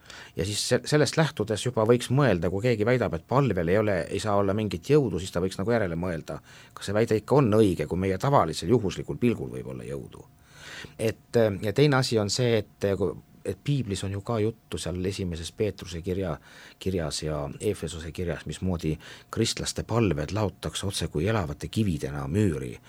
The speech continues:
palvemüüri. Ja, mm, Fanny de Siverst kirjutab näiteks oma teose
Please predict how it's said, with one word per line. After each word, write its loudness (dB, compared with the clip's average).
palvemüüri. 0
Ja, 4
mm, -6
Fanny 2
de -4
Siverst 0
kirjutab -2
näiteks -6
oma -6
teose -2